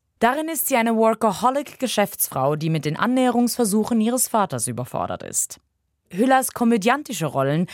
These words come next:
haben Gemeinsamkeiten. Es sind verzweifelte Figuren. Figuren mit einer starken inneren Spannung.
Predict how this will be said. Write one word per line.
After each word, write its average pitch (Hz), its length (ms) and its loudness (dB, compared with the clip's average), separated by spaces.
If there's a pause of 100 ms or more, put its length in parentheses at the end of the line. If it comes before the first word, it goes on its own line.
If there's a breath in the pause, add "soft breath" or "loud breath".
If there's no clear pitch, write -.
(220 loud breath)
haben 226 200 2
Gemeinsamkeiten. 175 960 -2 (420)
Es 180 180 2
sind 247 280 -2
verzweifelte 196 800 -2
Figuren. 120 540 -8 (160)
Figuren 294 580 2
mit 240 160 0
einer 208 220 2
starken 208 680 0
inneren 220 400 4
Spannung. 147 540 -2